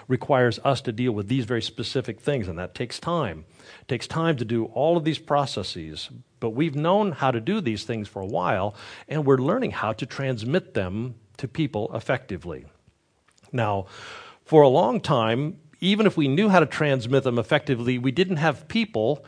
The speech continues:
who had learned how to do it and do the transmitting, but now we do. In the year leading up to the election,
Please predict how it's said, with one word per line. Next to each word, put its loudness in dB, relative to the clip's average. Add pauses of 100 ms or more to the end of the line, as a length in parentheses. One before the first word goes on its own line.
(140)
who 4
had 6
learned 2
how 2
to 4
do 6
it 2
and -4
do 2
the 0
transmitting, 0 (480)
but -6
now -12
we -8
do. 0 (880)
In 2
the 4
year 4
leading 4
up -2
to 0
the 2
election, 4